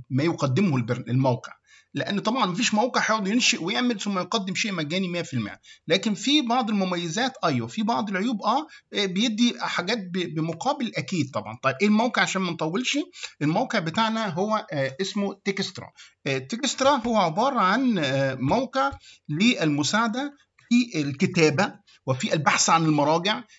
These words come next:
يشبه طبعًا بالظبط أو يشبه كتير، آه، لكن طبعًا يعني مع، آه، مع وجود بعض الاختلافات أكيد، آه، في ال-، ما تقدم-، ما يقدمه كل، كل موقع. آه، الموقع بتاعنا هو طبعًا برضو هنكتب اسمه في الوصف، اسمه تكستريو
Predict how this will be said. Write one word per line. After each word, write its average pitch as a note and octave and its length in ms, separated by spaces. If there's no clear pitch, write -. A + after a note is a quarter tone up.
يشبه A3+ 300
طبعًا G#3+ 320
بالظبط D3 540
أو D3 180
يشبه E3 240
كتير، F3+ 480
آه، A#2 520
لكن B2+ 260
طبعًا C#3+ 400
يعني A#2+ 400
مع، F3+ 120
آه، B2 160
مع E3+ 200
وجود D#3+ 260
بعض F3 300
الاختلافات B2 760
أكيد، D#3 440
آه، B2 280
في E3+ 420
ال-، A#2+ 320
ما D3+ 80
تقدم-، C3 480
ما D#3 100
يقدمه C3+ 760
كل، A#2+ 260
كل - 220
موقع. F#3+ 480
آه، C#3 220
الموقع D#3+ 360
بتاعنا D#3+ 380
هو E3 180
طبعًا F#3 280
برضو F#3 180
هنكتب E3 440
اسمه E3 200
في B2+ 100
الوصف، D3 400
اسمه F3+ 260
تكستريو E3+ 680